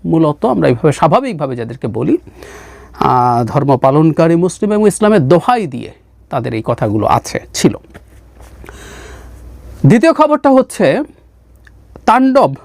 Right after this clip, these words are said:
নামে যে সিনেমা, যেন শাকিব খানের একটা সিনেমা চলছে, এই সিনেমাটা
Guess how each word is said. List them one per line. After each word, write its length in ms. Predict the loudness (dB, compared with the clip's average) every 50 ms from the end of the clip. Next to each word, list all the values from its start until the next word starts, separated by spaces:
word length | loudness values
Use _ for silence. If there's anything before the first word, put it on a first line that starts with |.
| -20 _ -8 -4
নামে 200 | 0 0 2 2
যে 100 | 2 0
সিনেমা, 400 | 0 2 2 2 2 2 2 0
যেন 180 | 0 0 -2 -4
শাকিব 480 | -8 -8 -6 -4 -4 0 0 0 0 0 -2
খানের 260 | -2 0 2 2 2
একটা 200 | 0 0 0 -2
সিনেমা 480 | -4 -2 -2 0 0 2 2 2 2 0 -2 -8 -20 -20 -20 -20 -2 2
চলছে, 480 | 4 4 4 4 2 0 0 0 0 0 _ _ _ _ -20 -20 -20 -20 -20 -20 _ -4 0
এই 140 | 0 0 0
সিনেমাটা 920 | 0 2 2 2 4 4 2 2 2 2 2 2 2 2 2 0 -2